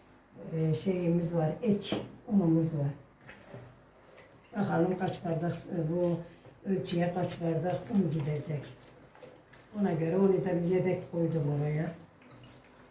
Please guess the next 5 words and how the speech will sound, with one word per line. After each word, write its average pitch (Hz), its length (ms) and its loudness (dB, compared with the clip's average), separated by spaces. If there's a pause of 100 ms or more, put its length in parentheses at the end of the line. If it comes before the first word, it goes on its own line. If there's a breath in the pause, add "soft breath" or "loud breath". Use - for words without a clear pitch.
(2250)
Şimdi 196 280 0
Bismillahirrahmanirrahim 180 1500 0
diyelim. 175 520 0
Unumuzu, 175 360 -2
e, 180 140 -2